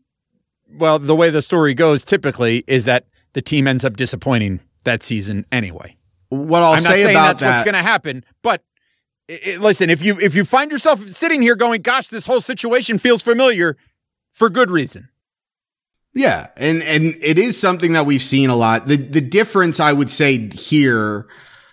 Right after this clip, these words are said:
Speaker 2: um, is that no matter who the Dolphin-, like, even if the Dolphins were to fire Chris Grier tomorrow,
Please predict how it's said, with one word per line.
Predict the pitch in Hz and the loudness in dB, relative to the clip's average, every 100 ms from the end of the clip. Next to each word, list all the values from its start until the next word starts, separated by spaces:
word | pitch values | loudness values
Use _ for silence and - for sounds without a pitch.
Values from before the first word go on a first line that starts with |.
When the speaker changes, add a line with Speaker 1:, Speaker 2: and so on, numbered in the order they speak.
| _ _ - | _ _ -2
Speaker 2:
um, | 123 117 113 110 107 104 - - | 2 4 4 2 0 -2 -4 -2
is | 123 107 | 0 0
that | 123 113 - _ - | 0 0 -4 _ 0
no | 127 | 2
matter | 147 165 151 | 4 4 2
who | - - 233 202 139 120 | -2 0 4 6 4 2
the | 107 | 0
Dolphin-, | 113 135 135 131 123 113 | 0 2 2 2 -4 -2
like, | 139 135 | -2 -2
even | 175 202 214 | 0 0 0
if | 156 | 0
the | |
Dolphins | 147 151 151 143 123 | 2 2 4 2 0
were | 123 | 0
to | 104 | -2
fire | - - 123 117 101 87 - _ | -4 0 2 2 -2 -6 -12 _
Chris | - 117 - | -2 -2 -2
Grier | - 104 98 90 85 - _ _ - | -6 -2 0 0 -4 -10 _ _ -6
tomorrow, | 104 98 95 73 - - | -2 0 -2 -4 -14 -18